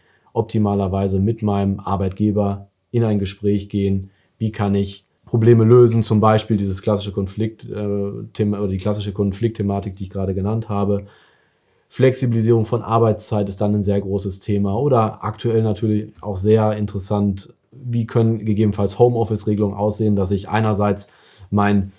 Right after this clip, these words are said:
äh, privaten Bedürfnissen oder Vorstellungen gerecht werden kann, aber natürlich auch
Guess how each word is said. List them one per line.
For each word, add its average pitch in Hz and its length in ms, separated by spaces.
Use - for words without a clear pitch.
äh, 104 320
privaten 113 560
Bedürfnissen 123 680
oder 110 260
Vorstellungen 117 600
gerecht 110 320
werden 107 280
kann, 104 260
aber 101 340
natürlich 98 480
auch 95 300